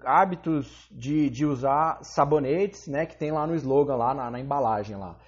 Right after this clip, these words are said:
é, que mata noventa e nove por cento das bactérias, né? O uso de esponjas esfoliantes, né, aquelas esponjas artificiais, todo dia no banho, né, pra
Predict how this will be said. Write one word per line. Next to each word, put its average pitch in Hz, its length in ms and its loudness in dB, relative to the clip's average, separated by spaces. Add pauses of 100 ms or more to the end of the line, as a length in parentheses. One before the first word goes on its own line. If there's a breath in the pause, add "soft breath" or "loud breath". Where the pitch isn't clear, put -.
(320 soft breath)
é, 101 240 -4
que 127 180 -8
mata 151 720 -4
noventa 143 500 -4
e 190 60 -2
nove 151 400 0
por 147 200 -10
cento 151 600 -4
das 135 320 0
bactérias, 104 880 -4 (300)
né? 120 160 -2
O 139 80 0
uso 156 200 0
de 139 120 -6
esponjas 151 800 -2
esfoliantes, 139 960 -2
né, 131 80 -6
aquelas 127 300 -4
esponjas 123 440 -6
artificiais, 123 840 -6 (460 soft breath)
todo 170 400 2
dia 147 420 -4
no 135 120 -4
banho, 113 480 -6
né, 123 200 -8
pra 131 200 -6